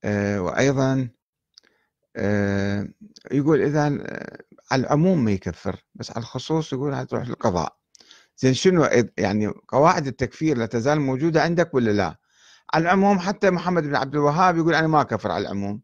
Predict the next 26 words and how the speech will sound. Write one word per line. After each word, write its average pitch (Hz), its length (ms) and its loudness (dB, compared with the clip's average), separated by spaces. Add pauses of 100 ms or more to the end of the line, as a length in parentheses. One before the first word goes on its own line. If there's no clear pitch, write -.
(220)
وهو 185 320 4
كان 214 200 2
يكفر، 233 400 0
بس 160 160 0
أحيانا 185 340 -2
يقول: 165 180 0
"ما 160 120 0
نكفر". - 400 -8 (1000)
وعامة 180 480 2
الوهابيين 139 420 -2
يقول: 147 80 -2
"إحنا 143 140 -6
ما 160 60 -2
نكفر". 117 380 -6 (400)
ولكن 151 400 0 (340)
تجي 160 260 2
على 135 180 2
واحد 139 420 2 (160)
أنت 131 220 -6 (360)
فردا 147 380 -2
فردا، 123 520 -2 (1160)
هو 151 100 4
هذا 202 260 4
مهم 196 260 4
الشكل 190 340 -2
يعني. 101 440 -2